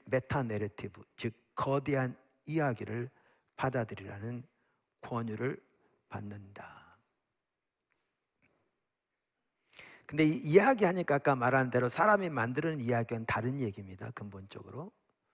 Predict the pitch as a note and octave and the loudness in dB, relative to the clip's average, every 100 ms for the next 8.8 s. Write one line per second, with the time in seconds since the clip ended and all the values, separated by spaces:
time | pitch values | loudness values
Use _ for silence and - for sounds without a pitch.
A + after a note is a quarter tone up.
0 | _ _ - B2+ B2 A2+ E3 A#2+ G2 G#2 | _ _ -6 -2 0 2 2 0 -4 -16
1 | _ _ _ _ _ _ _ C3 B2+ C3 | _ _ _ _ _ _ _ -2 2 4
2 | F3+ C#3+ G#2 - _ _ _ _ _ _ | 6 4 0 -14 _ _ _ _ _ _
3 | _ _ - D3+ G3 F3+ G3+ F3 - A2 | _ _ 0 0 2 6 6 6 0 -2
4 | A#2+ A#2 G2 G#2+ F#2+ - _ _ _ _ | -2 -4 -6 -6 -10 -16 _ _ _ _
5 | _ - _ - A#2 E3+ - - - - | _ -20 _ -2 4 4 2 -6 -6 -2
6 | - - - - _ _ _ _ _ A2 | -2 -2 -20 -20 _ _ _ _ _ 2
7 | D#3 F#3+ D#3+ B2 A#2 - - _ - A#2 | 4 6 4 2 0 -2 -14 _ -20 -18
8 | - _ _ _ - F#2+ - - | -20 _ _ _ -18 -16 -12 -14